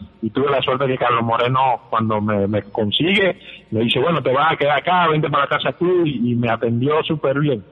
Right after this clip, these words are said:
Pero después que tenía dos meses entrenando en, en Puerto Ordaz, eh, cuando ya Minero iba a meter los papeles para la federación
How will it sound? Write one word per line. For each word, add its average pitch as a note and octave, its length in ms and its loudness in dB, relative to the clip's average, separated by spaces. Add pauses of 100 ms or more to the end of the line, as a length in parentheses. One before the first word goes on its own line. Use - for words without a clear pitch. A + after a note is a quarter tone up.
(220)
Pero C3 180 0
después C#3 260 0
que D#3+ 120 0
tenía D#3+ 220 2
dos D#3+ 120 2
meses E3 240 2
entrenando D#3+ 420 2
en, D3+ 160 0
en D3 180 0
Puerto D3+ 300 -2
Ordaz, E3 360 2 (480)
eh, B2 640 0 (320)
cuando A#2 340 0
ya D3 720 2
Minero C3+ 320 0
iba D#3+ 100 2
a D#3 40 2
meter C#3+ 200 0
los D#3 120 0
papeles C3+ 440 0
para B2 160 0
la A#2 60 -2
federación B2+ 600 -2